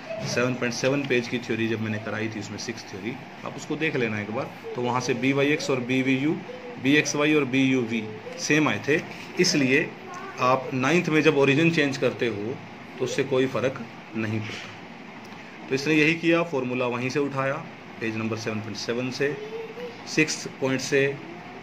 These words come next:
वो value सारी डाल दी इसके अंदर। डालने के बाद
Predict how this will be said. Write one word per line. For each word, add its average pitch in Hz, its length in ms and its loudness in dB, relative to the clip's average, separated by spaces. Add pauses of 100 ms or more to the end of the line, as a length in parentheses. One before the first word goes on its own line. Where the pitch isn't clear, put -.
(960)
वो 147 120 6
value 156 280 10
सारी 156 260 4
डाल 147 280 4
दी 160 100 2
इसके 156 220 0
अंदर। 156 280 4
डालने 135 320 4
के 127 160 -2
बाद 110 460 -2